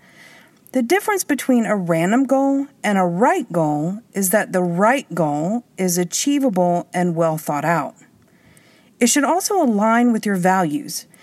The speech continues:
as well as be a goal you can motivate yourself to complete. An achievable and well thought out goal is rational, and it fits into the flow of your schedule. The goal would not get in the way of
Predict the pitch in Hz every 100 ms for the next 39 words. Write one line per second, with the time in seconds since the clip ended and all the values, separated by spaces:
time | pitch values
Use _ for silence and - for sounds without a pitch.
0 | - - - 220 208 214 254 349 294 202
1 | 220 220 220 208 180 165 170 175 180 190
2 | 175 180 247 294 214 180 185 180 170 156
3 | - - 233 233 320 147 _ - _ _
4 | _ - - - - - 240 226 - 302
5 | 339 392 349 302 277 214 202 190 233 302
6 | 262 233 220 214 208 180 165 151 165 233
7 | - - - - 190 170 170 180 180 208
8 | 226 262 392 - - - 214 190 - -
9 | 302 - 330 285 247 226 - 190 175 175
10 | 175 202 190 - 226 185 160 - - _
11 | _ _ _ - _ - 220 185 247 330
12 | 349 240 214 208 233 302 220 247 208 214
13 | 196 175 165 165 185